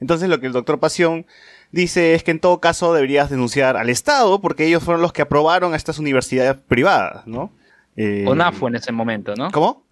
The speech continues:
Speaker 2: Ah, por medio de conafu,
Speaker 1: Ujú.
Speaker 2: dentro de la Asamblea Nacional de Rectores, en ese momento.
Speaker 1: Así es, y, y <laughs> Jesús Vilcapuma le respondía como que, este, "Me parece raro que nadie hasta ahora lo haya hecho", ¿no? Entonces, a nosotros también nos parece raro que nadie
Speaker 2: Claro,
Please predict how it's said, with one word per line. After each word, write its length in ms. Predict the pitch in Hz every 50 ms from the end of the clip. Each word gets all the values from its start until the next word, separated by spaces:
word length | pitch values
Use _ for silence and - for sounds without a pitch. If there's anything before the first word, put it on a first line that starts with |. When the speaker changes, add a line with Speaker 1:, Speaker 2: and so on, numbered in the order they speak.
| _ _ _ _ _ _ _
Speaker 2:
Ah, 140 | - 127 135
por 160 | 143 139 139
medio 240 | 151 165 175 185 180
de 140 | 175 156 131
conafu, 540 | - 135 143 170 175 165 - - - 110 107 - _ _
Speaker 1:
Ujú. 220 | - 117 117 127 123
Speaker 2:
dentro 340 | 139 147 151 147 - 160 147
de 100 | 139 127
la 80 | 123
Asamblea 300 | 120 - 127 120 135 143
Nacional 400 | 147 147 143 139 135 123 131 139
de 60 | 139
Rectores, 400 | 127 120 117 - 139 123 107 -
en 120 | - 120 123
ese 140 | 117 120 123
momento. 420 | 113 107 123 131 113 104 - - _ _ _
Speaker 1:
Así 280 | - 104 104 - 135 135
es, 120 | 135 - -
y, 400 | - 131 127 127 127 127 120 -
y 60 | - 143
<laughs> 160 | 165 160 165 190
Jesús 120 | - - 202
Vilcapuma 360 | 202 190 190 170 170 185 180
le 80 | 175 160
respondía 400 | 127 120 - 127 117 120 135 135
como 160 | 156 135 120
que, 120 | 113 110 101 104 104 - - - -
este, 560 | - 113 110 110 107 - - - - 110 110 107
"Me 120 | 113 117
parece 280 | - 131 165 208 247 226
raro 240 | 214 220 226 226 226
que 100 | - 175
nadie 220 | 156 160 175 190
hasta 160 | 190 - -
ahora 140 | 143 156 160
lo 80 | 147 139
haya 120 | 147 156 165
hecho", 260 | 196 202 - 135 113
¿no? 160 | 104 110 120
Entonces, 340 | 127 127 120 135 147 143 127
a 40 | 123
nosotros 320 | 123 123 139 147 165 165
también 220 | - 143 127 139 143
nos 60 | 143
parece 240 | - 127 123 127 135
raro 240 | 127 131 127 127 127
que 120 | - 117
nadie 520 | 110 113 117 117 117 117 113 110 104 92
Speaker 2:
Claro, 360 | 131 220 247 233 185 156 135